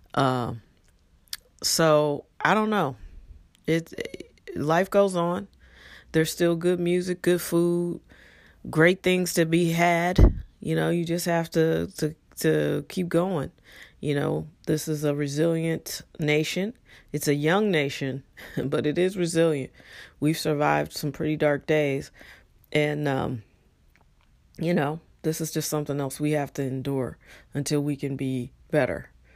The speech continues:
And America is better than this. So it just, it just is what it is. We have to deal with it. And ultimately, I believe that there is something to be learned out of every situation,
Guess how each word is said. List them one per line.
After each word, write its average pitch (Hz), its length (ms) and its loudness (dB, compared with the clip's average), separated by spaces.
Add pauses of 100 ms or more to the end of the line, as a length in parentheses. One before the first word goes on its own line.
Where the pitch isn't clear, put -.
(140)
And 151 120 -2
America 156 400 0
is 139 120 -4
better 123 320 -2
than 113 180 -6
this. - 340 -10 (640)
So 113 560 -4 (1000)
it 139 100 -4
just, - 540 -6
it 135 120 -2
just 131 240 -8
is 131 200 -2
what 143 140 -2
it 143 100 -4
is. 139 280 -2
We 143 180 -2
have 139 180 -4
to 147 100 -10
deal 139 200 0
with 139 220 -4
it. 143 220 -2 (380)
And 135 360 -2 (160)
ultimately, 147 640 0
I 139 100 0
believe 139 480 -2
that 135 240 -4
there 139 260 -2
is 131 580 -4 (400)
something 180 400 0
to 165 100 -6
be 156 120 2
learned 151 340 2
out 143 140 4
of 139 100 0
every 143 220 2
situation, 139 800 -4